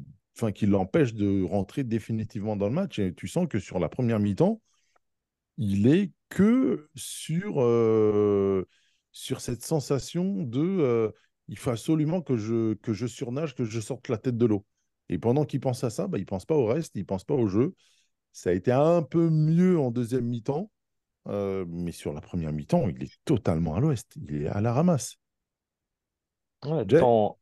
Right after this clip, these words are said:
Speaker 2: euh, sans ballon
Speaker 1: Pardon,
Speaker 2: que
Speaker 1: ouais, vas-y,
Speaker 2: avec le
Speaker 1: Jérémy.
Speaker 2: ballon aussi. Non, tant que
Speaker 1: Ouais,
Speaker 2: sans
Speaker 1: ouais,
Speaker 2: ballon que
Speaker 1: ballon aussi,
Speaker 2: avec
Speaker 1: hein.
Speaker 2: le ballon aussi. T'as, enfin, des pertes de balles et tout. Et en fait, ça, ça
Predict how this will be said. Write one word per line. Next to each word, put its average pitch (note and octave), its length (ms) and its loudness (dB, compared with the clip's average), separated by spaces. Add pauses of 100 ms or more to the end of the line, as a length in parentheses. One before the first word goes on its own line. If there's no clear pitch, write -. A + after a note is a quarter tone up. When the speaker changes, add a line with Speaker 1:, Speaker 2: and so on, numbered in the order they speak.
Speaker 2:
euh, G2 420 0
sans G2+ 260 -2
ballon A2 320 4
Speaker 1:
Pardon, G#2+ 180 2
Speaker 2:
que G#2 60 6
Speaker 1:
ouais, B2+ 140 6
vas-y, A2+ 100 4
Speaker 2:
avec G#2+ 100 2
le A2 60 2
Speaker 1:
Jérémy. G#2 200 0
Speaker 2:
ballon G2+ 200 0
aussi. C#3 260 -4 (380)
Non, B2+ 160 0
tant A2+ 340 0
que - 140 -6
Speaker 1:
Ouais, F#3 60 4
Speaker 2:
sans D#4+ 120 6
Speaker 1:
ouais, - 60 6
Speaker 2:
ballon - 160 8
que - 60 4
Speaker 1:
ballon F#3+ 240 6
aussi, A#3 140 4
Speaker 2:
avec C#4+ 80 0
Speaker 1:
hein. B3+ 60 -4
Speaker 2:
le G#2 80 -4
ballon A2 220 2
aussi. D3+ 280 0 (720)
T'as, - 100 -2
enfin, F#2 200 -2
des F#2 120 -4
pertes G2 260 2
de G2+ 100 0
balles A2 420 4
et G#2 60 -2
tout. F3+ 160 -2
Et C#3+ 120 4
en G2+ 100 0
fait, F#3 240 0
ça, - 260 0
ça A#2 180 0